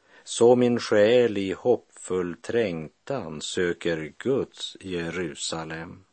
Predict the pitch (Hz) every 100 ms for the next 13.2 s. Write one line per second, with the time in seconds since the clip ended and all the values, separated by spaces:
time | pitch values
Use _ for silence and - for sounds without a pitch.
0 | _ _ _ _ _ _ - - - 90
1 | 90 92 87 - 110 110 110 104 107 104
2 | 101 - 107 120 101 82 87 85 82 -
3 | 107 76 80 98 82 _ _ _ _ _
4 | - - 95 - 95 87 85 80 120 87
5 | 76 - - 87 78 - _ 110 110 82
6 | 71 - 87 82 82 85 85 _ _ _
7 | _ _ _ _ - _ - 95 87 92
8 | 87 - _ 95 90 104 113 - - 85
9 | 85 90 101 104 110 - - 92 90 -
10 | 95 113 98 87 92 107 - _ _ -
11 | 117 - 98 90 82 82 104 120 92 82
12 | 76 73 69 - - 120 104 76 69 107
13 | 117 80